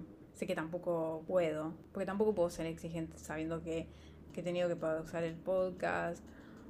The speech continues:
o incluso hay momentos donde no puedo leer tanto. Hay libros grandes que tengo para leer de más de ochocientas páginas, esos me llevan mucho más tiempo.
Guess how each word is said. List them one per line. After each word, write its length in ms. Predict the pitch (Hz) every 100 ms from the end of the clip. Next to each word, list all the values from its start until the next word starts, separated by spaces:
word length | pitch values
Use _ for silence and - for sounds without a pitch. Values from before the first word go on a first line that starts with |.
| - -
o 560 | 180 170 160 156 156 - - - -
incluso 360 | 175 202 208
hay 140 | 180 165
momentos 400 | 165 170 180 180
donde 180 | 160
no 140 | 160 170
puedo 160 | 170
leer 220 | 160 160 165
tanto. 320 | 180 175 170
Hay 100 | 202
libros 320 | 220 220 185
grandes 480 | 170 180 196 175 170
que 80 | 151
tengo 220 | 160 160
para 160 | 160
leer 160 | 165 165
de 60 | 165
más 140 | 180
de 60 | 190
ochocientas 400 | 175 160 165 165
páginas, 400 | 170 - 180 185
esos 240 | 190 185
me 80 | 175
llevan 260 | 175 170
mucho 300 | 185 208 202
más 160 | - 165
tiempo. 640 | - 196 190 175 165 165